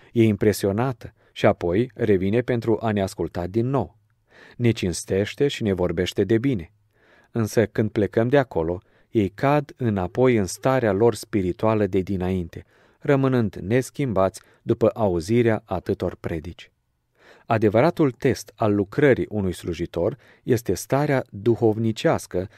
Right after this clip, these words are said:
în care rămân oamenii care au fost slujiți de el, după ce slujitorul însuși este deja plecat din lumea aceasta. Atunci se va vedea natura slujirii lui și se va ști dacă a fost una sufletească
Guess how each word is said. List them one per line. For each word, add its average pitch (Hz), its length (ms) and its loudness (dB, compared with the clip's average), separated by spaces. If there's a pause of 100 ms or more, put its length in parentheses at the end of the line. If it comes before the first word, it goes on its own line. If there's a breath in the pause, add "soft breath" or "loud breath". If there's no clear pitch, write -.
(120 soft breath)
în 117 140 -6
care 107 240 2
rămân 107 320 2
oamenii 95 440 -2
care 107 180 2
au 101 60 4
fost 110 240 0
slujiți 95 440 -4
de 107 100 2
el, 90 360 0 (360 soft breath)
după 165 260 2
ce 92 280 2
slujitorul 98 720 2
însuși 87 440 -2
este 117 260 0
deja 95 320 2
plecat 117 480 -2
din 113 280 0
lumea 120 200 0
aceasta. 113 400 -8 (680 soft breath)
Atunci 147 520 2
se - 180 0
va 104 140 4
vedea 107 320 4
natura 143 560 0
slujirii 107 520 0
lui 120 300 0 (220 soft breath)
și - 160 -4
se 147 140 0
va 117 160 4
ști 113 400 0
dacă 107 260 2
a 101 60 4
fost 104 340 -2
una 101 220 0
sufletească 101 880 -4